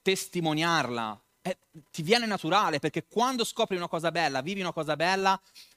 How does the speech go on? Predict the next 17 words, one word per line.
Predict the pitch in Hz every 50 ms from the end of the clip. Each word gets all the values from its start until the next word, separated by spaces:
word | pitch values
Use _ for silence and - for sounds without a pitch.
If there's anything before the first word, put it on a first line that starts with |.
| _ _ _ _ -
la | - 160 214 233
racconti. | 220 208 - - - 247 277 233 170 143 - - 123 110 101 - -
Io | - 185 214
vorrei | 208 220 240 269 247
raccontarvi | 247 240 - - 233 214 - 247 262 240 202 214
una | 208 208 -
cosa | - 226 214 190 160 151 147
che | - 165 -
prima | - 196 196 190
o | - -
poi | - 240 214
vi | 214
racconterò, | 196 180 - - - 196 - 190 180 185 170 147 127 -
che | - 185
è | 190 _ -
troppo | - 247 262 277 - - - 175 147
bella | 160 156 143 123 117 117 110 98 80 -